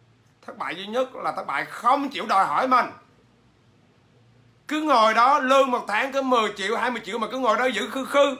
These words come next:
Mà cứ mong muốn nó có, có một cái quả khác hơn thì làm sao nó khác được?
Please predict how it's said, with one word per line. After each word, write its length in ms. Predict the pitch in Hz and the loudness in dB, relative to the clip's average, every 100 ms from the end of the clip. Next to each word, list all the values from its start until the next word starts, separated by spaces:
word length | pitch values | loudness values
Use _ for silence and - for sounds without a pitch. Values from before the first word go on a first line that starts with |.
| - _ _ _ _ _ _ _ _ _ _ _ _ 214 240 - - | -12 _ _ _ _ _ _ _ _ _ _ _ _ -20 -20 -20 -14
Mà 540 | 208 226 247 262 254 254 | -8 -4 2 4 4 0
cứ 100 | 320 | -2
mong 240 | 339 302 | 2 2
muốn 180 | 311 359 | 2 0
nó 80 | 349 | 0
có, 120 | 311 | 0
có 200 | 320 339 | 2 2
một 100 | 262 | 2
cái 100 | 277 | 0
quả 180 | 269 226 | 0 0
khác 160 | 254 254 | 0 -2
hơn 160 | 269 226 | 0 0
thì 80 | |
làm 220 | 226 220 185 | 0 -2 -2
sao 240 | 247 254 | -4 -2
nó 80 | 262 | -4
khác 240 | 262 - | -8 -6
được? 300 | 220 226 - | -2 -2 -2